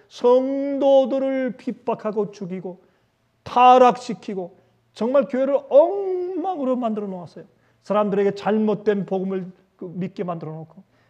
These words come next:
너무나 답답하니까 이 가브리엘 천사가 예수님께 묻습니다. "오 하나님이시여, 주님이시여, 도대체 이 일을 언제까지 가만히 두시겠습니까? 언제 이 일을 해결하시겠습니까, 하나님?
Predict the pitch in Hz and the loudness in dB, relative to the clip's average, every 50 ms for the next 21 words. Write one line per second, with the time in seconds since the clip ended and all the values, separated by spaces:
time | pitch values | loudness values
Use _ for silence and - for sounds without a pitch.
0 | _ _ - 175 240 269 294 285 302 294 294 285 285 277 - 240 226 - - 269 | _ _ 0 6 6 6 6 6 4 6 6 6 6 6 4 0 0 2 0 0
1 | 233 - 233 220 220 214 - 226 214 196 185 - - - _ - 214 208 196 202 | 0 0 -2 -2 -2 -2 2 2 2 2 0 -8 -18 -20 _ -8 -6 -6 -6 -4
2 | - 196 190 180 185 180 175 180 - 185 175 156 175 175 175 165 - _ _ _ | -4 -4 -2 -2 -2 -4 -4 -6 -8 -10 -10 -10 -8 -10 -10 -10 -12 _ _ _
3 | - 156 180 175 170 - 175 175 170 160 - 196 175 156 147 - _ _ _ _ | 0 2 2 2 2 -2 -6 -6 -6 -6 -6 -6 -4 -4 -6 -12 _ _ _ _
4 | _ 156 156 151 - - 160 151 139 127 139 123 _ _ _ _ _ _ _ _ | _ -4 -4 -4 -6 -10 -10 -10 -10 -12 -14 -18 _ _ _ _ _ _ _ _
5 | _ _ _ - 247 294 320 339 339 330 285 254 - - 240 247 240 226 226 220 | _ _ _ 4 6 8 8 8 8 10 8 8 6 4 0 0 0 0 0 -2
6 | 196 - 185 185 180 - 202 175 170 160 156 156 - 160 139 127 - _ _ _ | -2 -2 -4 -4 -4 -4 -8 -8 -6 -8 -8 -10 -10 -14 -14 -14 -16 _ _ _
7 | _ _ _ _ _ _ 202 208 254 247 196 - 254 247 - - 220 226 233 233 | _ _ _ _ _ _ 2 2 2 2 4 6 6 6 6 4 -2 -2 -2 -2
8 | 233 247 240 - - 214 220 247 262 277 285 294 294 269 277 - 254 240 247 233 | -2 -2 -4 2 6 6 6 6 6 0 -2 -2 -2 -2 -2 -6 -6 -6 -6 -6
9 | 247 240 226 _ _ - - 202 196 196 190 190 190 185 - 185 143 - 175 151 | -8 -12 -14 _ _ -6 -6 -4 -4 -4 -6 -6 -8 -10 -12 -14 -12 -12 -14 -16
10 | - _ 151 131 131 - - 143 147 _ _ _ _ _ _ _ _ _ _ _ | -14 _ -16 -16 -16 -16 -18 -20 -20 _ _ _ _ _ _ _ _ _ _ _
11 | _ _ _ _ - 208 254 285 311 320 320 320 320 330 320 302 277 269 277 285 | _ _ _ _ 0 4 6 6 6 4 2 0 2 4 4 4 4 2 0 0
12 | 302 302 269 190 240 277 254 277 254 - - 269 220 - 254 240 254 226 262 214 | 0 -2 -2 -2 -2 -2 0 0 -2 -2 -2 -10 -12 -10 -12 -12 -12 -10 -10 -10
13 | 214 240 220 226 247 214 | -10 -10 -10 -12 -12 -16